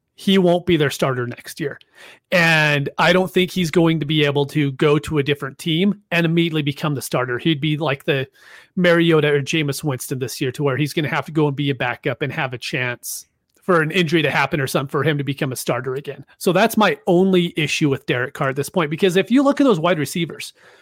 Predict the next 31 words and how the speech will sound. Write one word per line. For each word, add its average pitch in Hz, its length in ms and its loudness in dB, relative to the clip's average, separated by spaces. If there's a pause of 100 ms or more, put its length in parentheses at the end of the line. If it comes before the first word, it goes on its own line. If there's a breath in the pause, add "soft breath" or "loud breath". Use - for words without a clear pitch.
(180 soft breath)
the 180 80 -6
great 220 240 2
thing 240 160 4
about 190 240 2
this 185 140 -2
team 185 300 2
is 156 160 0
we 208 160 2
kind 220 220 2
of 165 120 0
know 147 380 4
what 147 260 2
everyone's 143 440 0
gonna 135 180 0
do. 147 240 -6 (420 loud breath)
Bryan 165 360 2
Edwards 196 380 4
is 156 140 -4
gonna 156 160 0
be 143 160 -2
on 127 140 -2
the 117 160 -4
outside, 151 580 0
on 139 120 -2
the 131 120 -2
opposite 131 280 -4
side 139 220 -2
of 131 80 -10
Tyrell 123 380 -4
Williams. - 440 -12 (320 loud breath)
He's, 160 260 -4